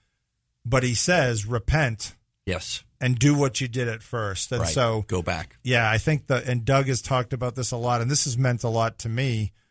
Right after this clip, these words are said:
Speaker 1: over the years in, in, in being taught by Doug, and that is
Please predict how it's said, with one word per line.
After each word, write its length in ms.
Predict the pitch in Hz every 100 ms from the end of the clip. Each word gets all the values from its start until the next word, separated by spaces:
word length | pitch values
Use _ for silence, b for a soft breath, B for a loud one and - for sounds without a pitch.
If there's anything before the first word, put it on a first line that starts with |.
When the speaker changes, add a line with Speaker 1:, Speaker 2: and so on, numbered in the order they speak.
| _ _
Speaker 1:
over 200 | 127 117
the 100 | 113
years 420 | 110 110 110 107
in, 160 | 107 107
in, 280 | 117 104 107
in 320 | 107 101 92 -
being 200 | 113 104
taught 300 | 117 120 -
by 140 | 110
Doug, 320 | 101 113 107
and 160 | 107 107
that 180 | 110 110
is 300 | 107 101